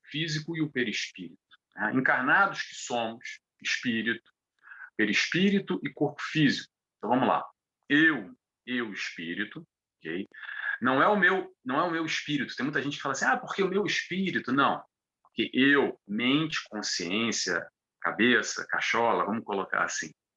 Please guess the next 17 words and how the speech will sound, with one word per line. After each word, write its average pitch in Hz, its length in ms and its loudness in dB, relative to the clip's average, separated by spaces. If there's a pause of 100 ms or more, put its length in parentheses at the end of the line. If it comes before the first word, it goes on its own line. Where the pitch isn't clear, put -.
(340)
Então, 101 220 0
eu 170 200 6
espírito 110 680 0
hoje, 110 560 4
Nelson, 104 640 2
personalidade, 98 1120 2 (380)
nessa 180 460 2
encarnação, 117 800 -6 (400)
com 180 100 -2
a 196 80 2
sua 185 200 0
bagagem 135 480 2
positiva, 131 760 -4
negativa, 117 760 -2
de 113 100 -6
muitas 113 300 -2
encarnações, 98 680 -2